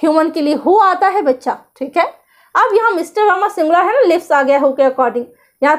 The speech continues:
पीएन सिंगुलर है तो यहाँ पे वर्क्स आ गया, देख लो एस लगा हुआ है, है ना, ठीक है, क्लियर है इतनी बात। अब मिस्टर वर्मा के बारे में एक्स्ट्रा इन्फॉर्मेशन क्या है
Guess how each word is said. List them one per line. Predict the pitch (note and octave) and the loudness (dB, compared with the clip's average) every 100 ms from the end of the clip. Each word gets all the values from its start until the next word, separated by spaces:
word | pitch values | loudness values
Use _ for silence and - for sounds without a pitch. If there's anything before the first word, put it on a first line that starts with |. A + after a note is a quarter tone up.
| D#4 | 0
पीएन | F#4+ A4+ | 0 2
सिंगुलर | A4+ A4+ A#4 A#4+ | 2 2 4 4
है | A4 | 2
तो | F4+ | 0
यहाँ | D4+ | -2
पे | D4 E4+ | 0 -2
वर्क्स | G#3 D4+ - E4+ | 0 -2 0 -2
आ | C#4 | 0
गया, | C#4 | 0
देख | B3+ C4+ | 0 2
लो | E4+ | 2
एस | D4 D4 | 2 0
लगा | C#4+ C4 | 0 2
हुआ | C4 B3+ | 2 2
है, | B3 - _ _ _ - | -2 -6 _ _ _ -6
है | C#4 | -2
ना, | G#4+ - | -2 -6
ठीक | - F4 | -8 -4
है, | A#4 - - | -4 -4 -6
क्लियर | C4+ C4+ | -2 0
है | C4 | 2
इतनी | C4 C4+ | -2 -2
बात। | A#3+ B3 B3+ - _ | -2 -2 -4 -14 _
अब | C#4 C4+ | 0 0
मिस्टर | F4 - C#5 A4 | 0 0 2 2
वर्मा | G#4+ G#4 A#4 | 0 0 0
के | A4+ G#4 | 0 2
बारे | E4 F4+ | 2 0
में | G4+ | 0
एक्स्ट्रा | F4+ F4 - A#4 | -2 -2 -2 0
इन्फॉर्मेशन | G#4+ G#4 G4 E4+ F4 D#4 | 0 -2 -2 -2 -2 -4
क्या | C4+ A#3+ | -2 -2
है | A#3 C4+ E4+ | 0 2 2